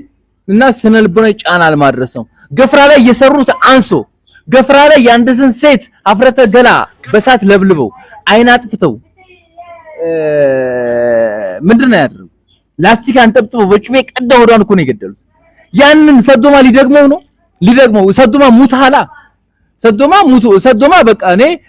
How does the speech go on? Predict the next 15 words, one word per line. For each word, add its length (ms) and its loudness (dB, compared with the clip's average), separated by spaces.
ልታዘባ 480 0
እውነት 280 0
ለመናገር፣ 480 0
እ፣ 160 -4
በእርግጥም 460 2
ይሄን 240 2
ሁለት 340 0
ዓመት፣ 280 2
እ፣ 100 0
ይሄኑ 320 4
ጋንግስተሩን 640 0
አካባቢያችሁ 580 -2
ላይ 120 -2
እንዳይገባ፣ 580 2
እ፣ 120 -2